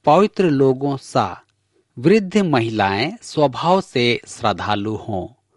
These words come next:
दोष लगाने वाली, अफवाह फैलाने वाली ना हो, पियक्कड़ अर्थात शराबी, शराब पीने वाली ना हो, अच्छी बातें सिखाने वाली हों। वे युवा स्त्रियों को शिक्षा दें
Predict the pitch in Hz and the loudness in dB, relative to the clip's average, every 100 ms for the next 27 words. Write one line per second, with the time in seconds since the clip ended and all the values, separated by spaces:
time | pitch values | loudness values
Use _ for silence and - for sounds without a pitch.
0 | _ _ _ _ 113 147 185 - 131 107 | _ _ _ _ -2 2 2 0 -4 -2
1 | 101 120 156 156 104 90 101 135 180 _ | -2 -2 -4 -4 -4 -6 -6 -10 -12 _
2 | _ _ - 139 - 175 180 - - 117 | _ _ -4 -4 -2 -2 -2 -4 -6 -4
3 | 113 113 117 98 101 107 113 139 160 160 | -2 -4 -4 -4 -4 -6 -6 -6 -4 -4
4 | 120 - _ _ _ _ 170 190 190 - | -6 -10 _ _ _ _ 2 2 2 -2
5 | 107 120 123 - 117 107 135 - - - | -2 -2 -4 -8 -4 0 0 -4 -20 -12
6 | - 147 147 147 107 98 - _ _ - | -2 0 2 0 -2 -8 -10 _ _ -6
7 | - 151 160 175 - 139 127 123 104 104 | -2 2 2 0 -2 -2 0 0 0 -2
8 | 113 110 139 160 165 117 - _ _ _ | -4 -4 -2 0 0 -2 -8 _ _ _
9 | _ - 175 - - 196 127 113 - 156 | _ -2 -2 -2 -6 -4 -2 -2 -2 -8
10 | - 113 - 113 113 131 123 101 101 101 | -8 -16 -10 -8 -6 -6 -4 -4 -6 -6
11 | 117 139 196 - _ _ _ - 127 151 | -2 -2 -2 -6 _ _ _ -10 2 4
12 | 185 196 196 _ - 131 165 170 151 - | 6 4 0 _ -4 0 2 2 0 -6
13 | - 165 202 - 113 101 98 _ - - | -6 -2 -2 -2 0 0 -2 _ -14 -8
14 | 151 - 151 131 107 101 87 | -6 -6 -4 -4 -4 -6 -6